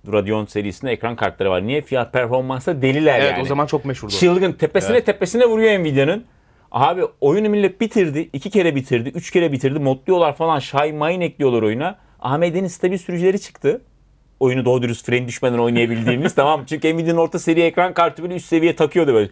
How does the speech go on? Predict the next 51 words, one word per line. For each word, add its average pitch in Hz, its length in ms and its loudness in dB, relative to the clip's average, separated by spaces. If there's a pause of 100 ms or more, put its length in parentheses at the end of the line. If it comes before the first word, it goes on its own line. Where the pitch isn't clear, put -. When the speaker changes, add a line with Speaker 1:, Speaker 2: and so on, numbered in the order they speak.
(200)
Speaker 1:
Tokat 160 320 0
manyağı 139 280 0
yapıyordu 107 360 0
üst 101 100 -8
seride 107 300 2
A 107 100 0
M 104 180 -4
D'yi. 135 280 0 (640)
Çıktı. 233 500 -2 (200)
Dedim, 170 220 0
"Bu 220 80 0
mu 233 80 0
stabil? 143 360 0
Yine 180 140 2
oynayamıyorum." 151 600 4
<laughs> 240 160 6 (800)
Oyunu 269 260 4
oynayamadık. 311 640 0 (120)
Yani 196 200 2
o 233 140 6
öyle 240 220 4
gitti. 208 420 -2 (520)
Battlefield 233 480 0
üç - 260 -6
dört 233 220 2
dönemleri. 175 580 2 (800)
Abi 190 280 0
bende 202 300 2
S 202 140 0
S - 100 -14
D 190 40 -4
falan 185 280 0
var. 127 160 2
Daha 147 100 4
o 180 80 2
zaman 175 220 -2
kimse 185 320 0
de 143 40 0
yok, 123 200 4
tamam 185 280 0
mı? 92 220 -6
Yüz 135 200 -4
yirmi 170 160 -4
sekiz 202 360 -4
gigabayt 180 360 2
bir 165 140 2
S 160 160 0
S - 120 -10
D 233 60 0
var 165 220 4
bende. 127 400 0